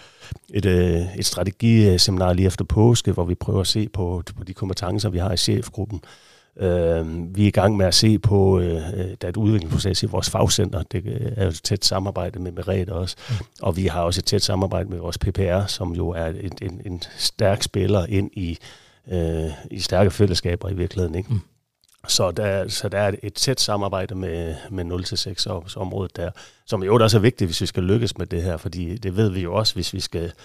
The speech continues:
Speaker 1: bryde den sociale arv, øh, børn, der mistrives, kommer i skoleværing, det starter jo lang tid
Speaker 2: Mm.
Speaker 1: før skolen. Så, så
Speaker 2: Det er jo netop det, du har
Speaker 1: samarbejde.
Speaker 2: tanken med at samle
Speaker 1: Ja,
Speaker 2: under
Speaker 1: præcis.
Speaker 2: børn og unge, så det er jo godt at høre, at, øh,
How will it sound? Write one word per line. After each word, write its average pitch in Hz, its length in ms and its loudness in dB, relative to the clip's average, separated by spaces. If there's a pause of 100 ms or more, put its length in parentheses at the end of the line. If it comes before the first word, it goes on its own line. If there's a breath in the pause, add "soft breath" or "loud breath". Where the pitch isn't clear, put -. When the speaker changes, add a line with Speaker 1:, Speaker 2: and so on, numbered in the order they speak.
(300 soft breath)
Speaker 1:
bryde 98 200 -2
den 101 80 -10
sociale 98 580 0
arv, 98 360 2
øh, 85 600 -6 (480 loud breath)
børn, 95 220 4
der 87 80 0
mistrives, 95 640 -4
kommer 87 220 -6
i - 20 -4
skoleværing, 90 640 0
det 82 80 -6
starter 92 280 -4
jo 80 180 -4 (480)
lang 101 240 0
tid 92 100 0
Speaker 2:
Mm. - 40 -8
Speaker 1:
før 85 160 -4
skolen. 85 360 -4 (140)
Så, - 100 -10
så - 760 -10
Speaker 2:
Det - 40 -6
er 135 80 6
jo 131 60 8
netop 139 200 8
det, 143 80 8
du 131 60 10
har 120 60 10
Speaker 1:
samarbejde. - 60 6
Speaker 2:
tanken 135 280 8
med 127 80 12
at 117 60 8
samle 139 420 10 (300 loud breath)
Speaker 1:
Ja, 104 160 6 (100)
Speaker 2:
under 139 200 10
Speaker 1:
præcis. 110 140 8
Speaker 2:
børn 131 200 10
og 120 80 10
unge, 131 140 8
så 123 80 6
det 127 60 8
er 139 40 12
jo 131 80 12
godt 143 160 10
at 131 60 8
høre, 143 240 10
at, 120 160 2
øh, 123 100 10